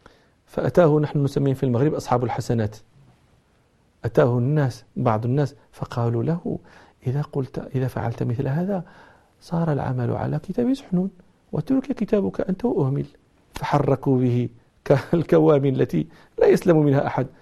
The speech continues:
فامتنع حينئذ من أن يفعل هذا الذي أمره به سحنون، آه، عبد الرحمن القاسم. فلما بلغ ذلك عبد الرحمن بن، عبد الرحمن بن القاسم دعا الله تعالى أن،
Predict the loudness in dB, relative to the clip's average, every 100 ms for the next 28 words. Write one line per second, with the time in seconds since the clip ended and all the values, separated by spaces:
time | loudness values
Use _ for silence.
0 | _ 0 4 4 6 4 4 2 2 2
1 | 0 -2 -8 -16 -4 0 2 4 4 4
2 | 4 4 4 2 2 0 0 2 0 -2
3 | -2 -4 -10 -12 -12 _ -10 2 4 4
4 | 2 -2 -4 -6 -2 0 0 -2 -4 -4
5 | -6 -6 _ -20 -20 -20 _ -2 0 2
6 | 0 0 -2 -2 -4 -2 -4 -2 -4 -4
7 | -4 -2 -4 -4 -2 -2 -2 -4 -4 -4
8 | -2 -2 -4 -4 -6 -8 _ _ _ _
9 | -2 0 2 0 0 0 -2 -2 -2 -2
10 | -2 -4 -6 _ _ _ _ -2 0 0
11 | -2